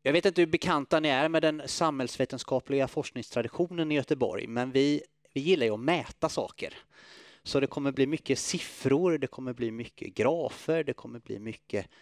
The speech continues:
eh, kurvor och staplar. Så är, är det någonting som kanske inte syns längst bak så får ni gärna räcka upp en hand så försöker jag liksom, ehm, ja, förklara lite bättre.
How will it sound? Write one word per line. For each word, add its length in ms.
eh, 600
kurvor 840
och 180
staplar. 560
Så 120
är, 180
är 60
det 100
någonting 720
som 340
kanske 240
inte 200
syns 600
längst 280
bak 240
så 80
får 160
ni 160
gärna 240
räcka 160
upp 160
en 100
hand 220
så 180
försöker 440
jag 60
liksom, 260
ehm, 520
ja, 100
förklara 340
lite 200
bättre. 380